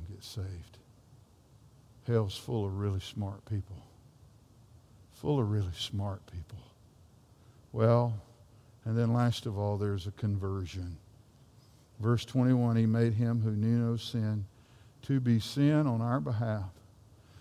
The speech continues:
so that we might become the righteousness of God in him." Jesus Messiah. I love that song.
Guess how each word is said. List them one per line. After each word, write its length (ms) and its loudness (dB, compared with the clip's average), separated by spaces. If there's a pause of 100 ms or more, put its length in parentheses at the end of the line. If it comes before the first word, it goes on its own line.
(140)
so 200 6
that 180 4
we 140 4
might 300 2
become 360 -2
the 100 0
righteousness 800 0
of 160 -8
God 360 -6 (1700)
in 220 0
him." 360 -2
Jesus 580 -4
Messiah. 360 -6 (400)
I 40 -10
love 380 -6
that 180 -10
song. 360 -6